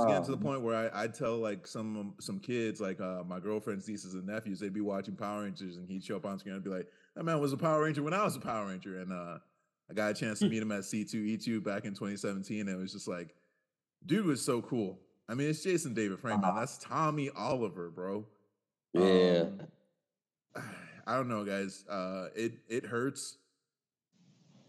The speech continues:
Speaker 1: Like, it, it legit hurts. Like, this, you know, like, sometimes celebrities pass away, and it's like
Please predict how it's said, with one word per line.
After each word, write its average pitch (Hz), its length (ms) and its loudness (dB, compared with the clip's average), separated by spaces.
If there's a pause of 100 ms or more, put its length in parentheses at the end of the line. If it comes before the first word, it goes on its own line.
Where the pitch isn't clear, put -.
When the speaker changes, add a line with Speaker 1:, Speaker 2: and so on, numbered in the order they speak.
(240)
Speaker 1:
Like, 123 180 4
it, 151 220 6
it 139 100 6
legit 139 460 4
hurts. 123 360 -4
Like, 110 200 -2
this, 139 220 0 (460)
you 160 140 2
know, 170 180 0
like, 147 180 2
sometimes 170 480 0
celebrities 147 480 2
pass 135 380 -2
away, 127 260 0
and 123 100 -4
it's 117 140 -6
like 107 240 2